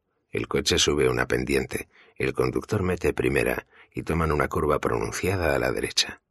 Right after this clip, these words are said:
El coche se detiene. Se abren las puertas y unas manos lo ayudan a salir. "Se van a matarme", piensa. "Lo harán ahora.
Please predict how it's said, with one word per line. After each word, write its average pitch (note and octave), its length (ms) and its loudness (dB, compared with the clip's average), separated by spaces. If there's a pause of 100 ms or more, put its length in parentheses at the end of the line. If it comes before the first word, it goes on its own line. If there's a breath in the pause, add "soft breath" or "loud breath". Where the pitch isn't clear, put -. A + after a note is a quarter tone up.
(520)
El A#1 160 -4
coche C#2+ 360 -2
se B1+ 200 2
detiene. - 580 -4 (840 soft breath)
Se E2 180 2
abren F2+ 240 4
las E2 140 2
puertas - 560 0
y D2 180 2
unas C#2+ 260 2
manos C2 500 0
lo C2 160 0
ayudan B1 420 0
a A#1 80 -4
salir. - 300 -6 (500)
"Se - 180 -2
van B1+ 200 4
a G1+ 40 -2
matarme", - 560 -6 (280)
piensa. - 540 -2 (360)
"Lo A1 160 0
harán C#2 320 0
ahora. - 420 -8